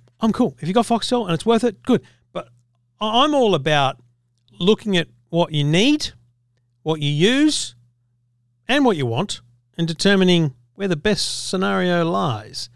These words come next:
Because I think in a lot of cases, it actually may be that you save so much money.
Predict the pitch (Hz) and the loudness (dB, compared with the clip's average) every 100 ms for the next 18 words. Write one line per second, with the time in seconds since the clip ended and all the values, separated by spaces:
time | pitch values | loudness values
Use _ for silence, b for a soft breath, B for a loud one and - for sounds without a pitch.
0 | _ _ _ _ _ 160 180 220 151 151 | _ _ _ _ _ -4 0 2 2 0
1 | 180 - 113 - 220 - - - _ _ | -2 -2 -4 -4 -6 -8 -8 -16 _ _
2 | _ _ _ _ _ - 170 - 165 165 | _ _ _ _ _ -12 -12 -6 -4 -2
3 | - - 160 147 131 131 139 131 127 160 | -4 -6 -4 -4 -2 0 0 0 0 2
4 | 143 127 220 - _ _ _ _ _ _ | 2 2 -2 -6 _ _ _ _ _ _
5 | _ _ _ _ _ _ _ _ 165 160 | _ _ _ _ _ _ _ _ -12 -8
6 | - 165 151 - - 254 262 190 101 - | -4 -4 -4 -4 -6 -6 -2 -2 -2 -6
7 | 214 285 180 - | -6 -4 -4 -8